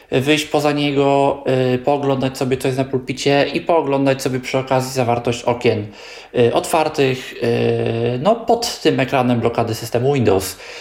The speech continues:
Y, czyli innymi słowy, y, jeżeli, y, zostawiliśmy, no, komputer, y, w, na przykład w trybie uśpienia, a czasami nawet i po, po jego wyłączeniu, y,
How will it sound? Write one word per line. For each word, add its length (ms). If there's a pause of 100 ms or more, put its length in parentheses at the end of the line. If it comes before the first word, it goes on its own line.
(240)
Y, 100
czyli 260
innymi 280
słowy, 580
y, 160
jeżeli, 880 (460)
y, 40
zostawiliśmy, 1080
no, 240
komputer, 500
y, 60 (840)
w, 120
na 80
przykład 240
w 40
trybie 240
uśpienia, 540
a 160
czasami 400
nawet 340
i 480
po, 320
po 60
jego 180
wyłączeniu, 640 (480)
y, 800